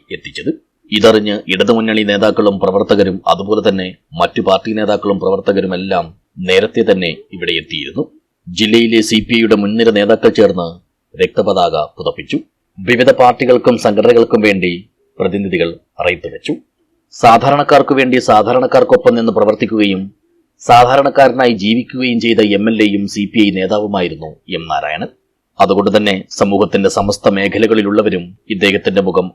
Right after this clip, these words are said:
അവസാനമായി ഒരു നോക്ക് കാണാൻ വേണ്ടി നാനാഭാഗങ്ങളിൽ നിന്നും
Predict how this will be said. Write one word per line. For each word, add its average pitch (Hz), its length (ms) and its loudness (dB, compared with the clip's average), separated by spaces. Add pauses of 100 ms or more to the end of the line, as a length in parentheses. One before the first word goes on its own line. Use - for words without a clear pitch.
അവസാനമായി 95 640 -2
ഒരു 95 140 -4
നോക്ക് 95 340 -6
കാണാൻ 95 260 -4
വേണ്ടി 85 280 -8 (540)
നാനാഭാഗങ്ങളിൽ 101 840 2
നിന്നും 92 220 -4